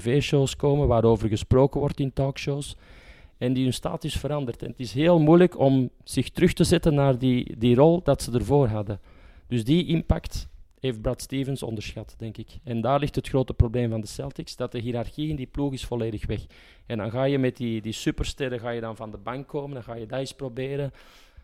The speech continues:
Hij zoekt naar oplossingen, maar de beste oplossing is dat hij nu een trade gaat maken met... Ze moeten nu gaan cashen met die, met die, met die jonge gasten die ze heel goed gerecruiteerd hebben.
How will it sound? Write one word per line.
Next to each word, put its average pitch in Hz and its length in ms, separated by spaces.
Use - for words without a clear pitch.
Hij 123 160
zoekt 160 240
naar 139 160
oplossingen, 165 720
maar 127 240
de 120 180
beste - 260
oplossing 151 460
is 143 100
dat 131 180
hij 120 100
nu 120 360
een 113 140
trade 123 320
gaat 113 140
maken 113 360
met... - 280
Ze - 140
moeten 123 240
nu 135 120
gaan 123 200
cashen 135 320
met 120 180
die, 113 240
met - 200
die, - 120
met 110 200
die 120 80
jonge 117 240
gasten 131 320
die 117 160
ze 113 480
heel 127 200
goed 127 180
gerecruiteerd 123 600
hebben. 135 260